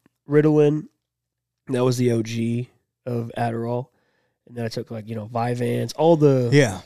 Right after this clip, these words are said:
Speaker 1: all the ones. I mean, they really, like, our parents and that generation, real-, we were kinda like the guinea pigs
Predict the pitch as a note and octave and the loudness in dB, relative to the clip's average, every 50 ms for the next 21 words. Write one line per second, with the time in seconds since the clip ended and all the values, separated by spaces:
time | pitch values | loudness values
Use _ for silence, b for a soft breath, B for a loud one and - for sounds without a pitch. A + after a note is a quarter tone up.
0 | _ - C3+ C3+ C#3 C3 B2+ B2 A#2+ A#2+ A#2+ A#2 A#2 A#2 A2 - - - _ _ | _ -2 0 0 0 0 -2 -2 -2 -4 -4 -6 -6 -8 -10 -12 -14 -16 _ _
1 | - B2 B2+ C3 B2+ B2+ B2+ - C#3+ D3 C#3 D3 F3 G#3+ A3+ G3 - - - C#3 | -8 -4 -2 -2 -2 -4 -6 -10 -10 -4 0 0 2 2 0 -2 -6 -8 -14 -20
2 | C3+ C3 C3+ D3 E3 F3 E3 D3 C3 A#2+ A#2+ A2+ A2+ A2+ A2+ - - - _ _ | -18 -6 0 2 4 4 4 4 2 0 -2 -2 -4 -6 -8 -10 -12 -18 _ _
3 | _ _ _ _ _ _ _ _ _ _ _ _ - C#3+ E3 D#3+ - - C#3 C#3 | _ _ _ _ _ _ _ _ _ _ _ _ -2 0 0 0 -2 -2 0 0
4 | C#3+ D3 D3 D3 C#3 - B2+ B2 B2 B2+ C3 C3 C3 C3+ C3 B2 A#2+ B2 B2+ - | 2 2 2 0 -2 -4 -6 -6 -4 -4 -4 -4 -4 -4 -4 -4 -4 -6 -6 -6
5 | - C#3+ C#3+ C3 - - - C3 C3+ C#3+ D3 - - C#3+ C3+ C3+ D3 E3 E3+ E3 | -6 -6 -6 -8 -8 -8 -4 -2 0 0 0 0 -4 -4 -4 -2 -2 -2 -2 -4
6 | D#3+ D3 C#3+ C#3 C3 - - D#3 D3+ C#3+ C#3 - - B2+ B2 B2+ B2+ C3 C3+ B2+ | -6 -6 -6 -8 -6 -6 -4 -2 -2 -2 -2 -4 -6 -8 -4 -4 -2 -2 -2 -4
7 | - - C3 A#2+ A#2 A#2 A#2 B2+ - - - - | -6 -8 -10 -8 -8 -8 -10 -12 -16 -16 -18 -18